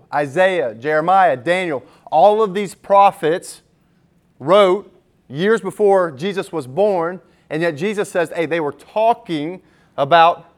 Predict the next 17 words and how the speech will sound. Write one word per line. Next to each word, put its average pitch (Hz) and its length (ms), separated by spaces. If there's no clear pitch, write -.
me." 202 420
And 147 80
then 185 100
you 202 80
have 196 140
the 208 100
wisdom 208 480
literature, 139 380
Proverbs 180 640
and 123 100
Psalms 190 420
and 117 80
Song 160 200
of 160 60
Solomon 196 300
and 135 120
Ecclesiastes. 190 840